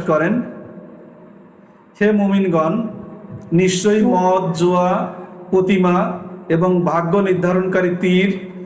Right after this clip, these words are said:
এইসব শয়তানের অপবিত্র কাজ। অতএব এগুলো থেকে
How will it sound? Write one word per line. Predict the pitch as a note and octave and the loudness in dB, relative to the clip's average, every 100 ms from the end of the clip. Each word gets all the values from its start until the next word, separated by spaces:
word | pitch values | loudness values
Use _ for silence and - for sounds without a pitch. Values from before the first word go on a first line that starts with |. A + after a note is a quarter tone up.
| - - | -14 -6
এইসব | E3 E3+ F3 F#3+ | 0 2 2 0
শয়তানের | E3+ F3 F3 F#3 F#3+ F#3 | 0 0 0 2 2 2
অপবিত্র | F3 F#3 F3 E3+ E3+ | 2 2 0 0 0
কাজ। | E3 C#3+ B2+ - - - - - - | 0 0 -2 -6 -12 -16 -20 -20 -4
অতএব | D#3 - A3+ G#3 - - - - - | -2 2 2 0 -2 -8 -12 -18 -6
এগুলো | E3+ E3+ F#3 G3+ | 0 2 2 2
থেকে | G3+ G3 F#3 F3 - | 2 0 2 0 -2